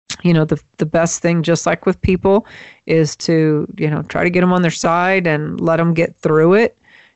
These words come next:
You know, notate very carefully what's going on during the seizure and right after it. You know, in Blueberry's case, he's, you know, is,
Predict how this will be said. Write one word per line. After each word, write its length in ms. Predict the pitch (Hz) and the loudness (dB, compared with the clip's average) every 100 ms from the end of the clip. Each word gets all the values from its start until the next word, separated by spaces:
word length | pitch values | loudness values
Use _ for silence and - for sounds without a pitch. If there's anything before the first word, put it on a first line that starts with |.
| _ | _
You 100 | 160 | -4
know, 300 | 156 147 147 | -2 -2 -4
notate 720 | - 175 175 180 175 175 165 160 | -2 2 4 2 2 2 2 0
very 320 | 156 170 175 | 0 2 0
carefully 680 | - 170 160 - 185 190 190 | -2 -2 -2 0 2 2 0
what's 280 | 165 156 - | -2 -4 -4
going 380 | - 170 170 151 | -2 2 2 2
on 380 | 143 160 190 214 - | 2 2 2 -2 0
during 340 | 151 160 175 | 0 2 0
the 60 | 175 | -2
seizure 480 | - 185 185 196 | -2 -2 2 2
and 180 | 170 147 | 0 0
right 220 | 156 156 | -2 -2
after 380 | 147 160 - 196 | -2 -4 -2 0
it. 180 | 214 226 _ - _ _ | 0 -2 _ -20 _ _
You 80 | - | -8
know, 80 | 147 | -6
in 100 | 156 | 0
Blueberry's 540 | 165 185 165 156 147 | 2 4 4 2 0
case, 380 | - 165 156 - | -2 0 0 -2
he's, 400 | 156 151 - - _ - - _ - | -4 -4 -6 -14 _ -20 -20 _ -4
you 200 | - 156 | 0 2
know, 200 | 147 147 | 2 2
is, 400 | 147 143 - | 2 0 -8